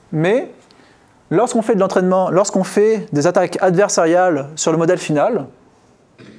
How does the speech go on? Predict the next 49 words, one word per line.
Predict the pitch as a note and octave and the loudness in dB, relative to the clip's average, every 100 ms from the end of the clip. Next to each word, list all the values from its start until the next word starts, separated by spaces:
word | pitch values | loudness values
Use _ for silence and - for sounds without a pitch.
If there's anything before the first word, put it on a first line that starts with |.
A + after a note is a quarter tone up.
| _ _ _ _ _ _ _ - | _ _ _ _ _ _ _ -8
donc | C#3 | -2
ça | A3 | 0
c'est | G#3 E3 | 0 0
sur | - E3+ | 0 0
le | |
texte | D#3+ A3 G#3+ | 0 -2 0
de | |
départ, | D#3+ D#3 D3+ G3+ - - | 0 2 0 -2 -10 -16
ça | - D3+ | -8 -6
c'est | - C3+ C3 | -4 -4 -4
sur, | - D3 C3+ | -4 -4 -2
euh, | C3 C3+ | -4 -4
un | D3 | -2
dataset | D#3+ F3 F#3+ | 0 0 0
de | D#3+ | -2
fanfiction. | D3 D#3+ D#3+ C3 E3+ A#3+ - _ _ _ _ _ _ D3+ | -2 -2 -4 -4 -4 -4 -8 _ _ _ _ _ _ -6
Et | |
donc, | C#3 C#3+ C#3 C#3+ | -4 -4 -4 -4
euh, | C3+ | -2
sur | E3 | 0
le | |
dat-, | D#3+ E3+ | 0 0
le, | D3 C#3+ | -2 -2
sur | F#3 | 0
le | F#3 | 2
dataset | F3+ F#3+ F3+ F3+ | 2 0 0 -2
de | D#3+ | 0
fanfiction, | E3+ E3+ D#3 - F#3+ | -2 -2 -4 -2 -2
le | D3 | 0
modèle | C#3+ E3 | 0 0
est | C#3+ | 0
beaucoup | C#3+ E3+ | -2 -2
plus | E3+ F3 | -2 0
robuste | D3 C#3+ B3 - - - - | 0 0 -4 -6 -16 -12 -4
à | C#3+ | -2
l'issue | D3 C#3 - E3 | -2 -2 -2 -2
de, | D3 C3+ C3+ C3 C3 _ _ _ _ - | 0 0 0 -2 -8 _ _ _ _ -8
de | C#3+ | -6
cet | - | -4
entraînement. | D#3 C#3+ C#3+ F3+ - _ - - - - - | -4 -2 -4 -6 -10 _ -20 -20 -20 -20 -8
Mais | D#3+ | -2
lorsqu'on | F#3 A3 A#3 | 0 0 -2
fait | A#3+ | 0
des | F3 | 0
attaques | F3+ G3 F3+ | 2 0 0
adversariales | - G#3 G3+ G#3+ G3+ E3 E3 A#3 C#3 B2 | 0 2 2 0 0 2 2 0 -4 -6
sur | - D3 | -6 -4
ce | |
modèle, | D3+ C#3 E3+ G#3 | -2 0 0 0